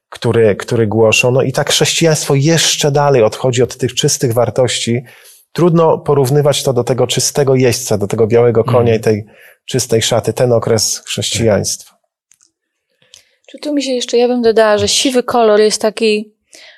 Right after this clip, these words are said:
Speaker 3: trochę mi się kojarzy, y, z niczym, czyli tak, jakby go nie było. Bo czarny jest zły, ale jest wyraźny.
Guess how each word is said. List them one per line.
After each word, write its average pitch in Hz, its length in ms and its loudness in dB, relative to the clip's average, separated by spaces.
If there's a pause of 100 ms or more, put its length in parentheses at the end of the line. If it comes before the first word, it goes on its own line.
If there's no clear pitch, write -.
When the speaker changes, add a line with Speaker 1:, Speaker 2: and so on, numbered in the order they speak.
Speaker 3:
trochę 285 300 2
mi 269 100 4
się 233 160 2
kojarzy, 240 920 2
y, 196 520 0 (2250)
z 214 160 0
niczym, 185 680 2
czyli 190 580 2 (260)
tak, 240 200 -2
jakby 247 240 2
go 285 100 2
nie 285 140 4
było. 208 560 2 (400)
Bo - 120 -12
czarny 247 720 2
jest 214 340 0
zły, 254 240 4
ale 220 160 2
jest 220 200 4
wyraźny. 190 840 0